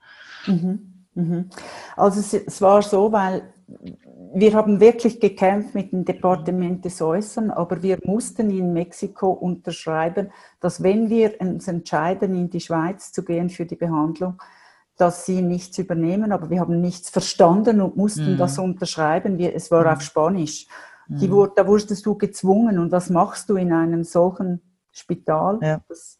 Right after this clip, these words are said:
Speaker 1: da, da unterschreibst du, du möchtest heim, oder?
Speaker 2: Mhm.
Speaker 1: Und das war leider, leider unsere Unterschrift.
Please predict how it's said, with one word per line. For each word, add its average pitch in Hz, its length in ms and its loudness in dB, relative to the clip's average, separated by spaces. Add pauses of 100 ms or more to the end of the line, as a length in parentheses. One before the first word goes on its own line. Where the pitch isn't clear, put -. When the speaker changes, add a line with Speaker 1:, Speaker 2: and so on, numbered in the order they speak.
(160)
Speaker 1:
da, 175 80 -6
da 175 140 4
unterschreibst 180 720 0
du, 208 60 -4
du 185 80 -2
möchtest 180 440 -4
heim, 180 340 -2
oder? 175 280 -6
Speaker 2:
Mhm. 139 420 -6 (500)
Speaker 1:
Und 208 280 4
das 190 160 2
war 196 220 6
leider, 196 480 2 (420)
leider 196 420 0
unsere 185 420 -2
Unterschrift. 220 920 -6